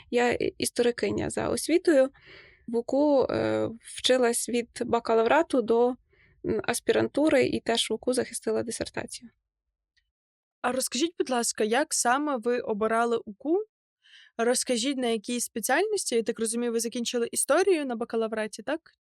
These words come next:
Speaker 1: Так.
Speaker 2: Як ви обирали уку? Що саме вами керувало?
Speaker 1: Спочатку я визначилась, що хочу вступати на історичний. Е, я думала між уку і університетом Франка.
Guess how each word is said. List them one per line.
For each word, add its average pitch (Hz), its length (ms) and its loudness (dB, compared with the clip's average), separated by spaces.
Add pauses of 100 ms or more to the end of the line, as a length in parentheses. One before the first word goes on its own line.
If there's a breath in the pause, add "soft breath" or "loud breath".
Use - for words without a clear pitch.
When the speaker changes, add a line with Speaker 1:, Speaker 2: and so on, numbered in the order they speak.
(140)
Speaker 1:
Так. 220 260 -4 (1120)
Speaker 2:
Як 277 240 2
ви 339 60 6
обирали 226 520 4
уку? 208 380 -6 (400)
Що - 240 0
саме 214 320 0
вами 208 240 -2
керувало? 208 580 -6 (680)
Speaker 1:
Спочатку - 760 4
я 311 320 10 (140)
визначилась, 262 760 4
що 233 460 0
хочу 254 260 0
вступати 240 460 -2
на 233 260 2
історичний. 339 680 4 (720)
Е, - 40 -2 (100)
я 254 300 0
думала 240 460 0
між 226 540 0 (300)
уку 240 500 0
і 220 240 -4
університетом 220 840 -2
Франка. 254 400 -2